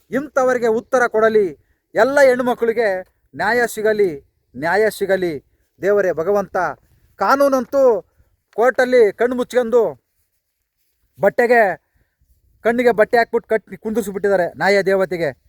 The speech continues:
ಆದ್ರೆ ಅಲ್ಲಂತೂ ನ್ಯಾಯ ಸಿಗ್ತಾ ಇಲ್ಲ ಬಡ ಹೆಣ್ಮಕ್ಳಿಗೆ. ಆದರೆ ದೇವರಾದ್ರೂ ಕಣ್ಣು ಬಿಡ್ಬೇಕಲ್ವ? ಎಲ್ಲರೂ ದೇವ್ರಿದ್ದಾರೆ, ದೇವ್ರಿದ್ದಾರೆ ಅಂತ ಹೇಳ್ತಾ ಇದೀವಿ, ದೇವರಾದ್ರೂ ಕಣ್ಣು ಬಿಡ್ಬೇಕಲ್ವ ಇಂಥವ್ರ ಮೇಲೆ? ಎಲ್ಲ ಇವತ್ತು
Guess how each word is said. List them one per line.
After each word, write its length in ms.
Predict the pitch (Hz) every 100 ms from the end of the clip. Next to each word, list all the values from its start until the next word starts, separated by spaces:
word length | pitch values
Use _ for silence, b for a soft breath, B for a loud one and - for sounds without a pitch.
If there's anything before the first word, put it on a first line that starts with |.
| _ _ -
ಆದ್ರೆ 200 | 151 185
ಅಲ್ಲಂತೂ 460 | 165 208 233 294 285
ನ್ಯಾಯ 260 | 262 262 262 240 196 _ _ _ _ -
ಸಿಗ್ತಾ 280 | 226 - 262
ಇಲ್ಲ 260 | 247 226
ಬಡ 200 | 180 214
ಹೆಣ್ಮಕ್ಳಿಗೆ. 640 | 240 220 220 - 226 220 196 156 _ _ _ _ 160
ಆದರೆ 640 | 208 220 220 175 143 _ _ _ _ 127
ದೇವರಾದ್ರೂ 640 | 240 277 262 262 269 254
ಕಣ್ಣು 220 | 233 247
ಬಿಡ್ಬೇಕಲ್ವ? 460 | 247 247 247 247 240
ಎಲ್ಲರೂ 300 | 220 247 247
ದೇವ್ರಿದ್ದಾರೆ, 640 | 196 233 240 226 233 226 185
ದೇವ್ರಿದ್ದಾರೆ 400 | 233 240 233 226
ಅಂತ 120 | 220
ಹೇಳ್ತಾ 240 | 226 220
ಇದೀವಿ, 300 | 226 202 185 185 _ _ _ 107
ದೇವರಾದ್ರೂ 420 | 202 262 262 269
ಕಣ್ಣು 200 | 247 247
ಬಿಡ್ಬೇಕಲ್ವ 400 | 247 254 240 240
ಇಂಥವ್ರ 240 | 233 226 214
ಮೇಲೆ? 440 | 233 233 175 139 _ _ _ _ -
ಎಲ್ಲ 280 | 156 208 254 269 247
ಇವತ್ತು 680 | 233 240 - 262 240 180 131